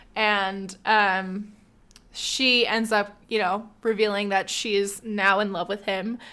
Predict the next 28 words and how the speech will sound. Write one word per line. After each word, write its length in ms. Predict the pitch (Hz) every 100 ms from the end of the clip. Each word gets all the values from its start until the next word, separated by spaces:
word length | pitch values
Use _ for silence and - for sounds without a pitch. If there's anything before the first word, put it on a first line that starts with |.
| - _
And 340 | 226 226 226 226 -
he 540 | - 320 330 294 302
does 380 | 302 277 262 269
not 400 | 262 262 269 - - - _ _ _ -
echo 600 | 277 - 208 196 202 220 -
that 240 | 240 233
sentiment, 540 | - 269 269 220 185 185
even 280 | 233 214 214
though 160 | 220
it's 180 | 214 220
very 260 | - 202 208
clear 400 | 208 240 202 208
that 140 | 214
he 200 | 240 233
also 320 | 180 170 -
feels 320 | - - - -
the 120 | 233
same 300 | - - 208
way. 360 | 339 285 143 - - - - 240
And 680 | 233 226 220 208 208 -
kind 260 | - 233 226
of, 160 | 220 202
he 220 | - 220
kind 240 | - 220
of 80 | 214
pushes 400 | - 220 226 208
her 180 | 202 165
away. 420 | 170 156 -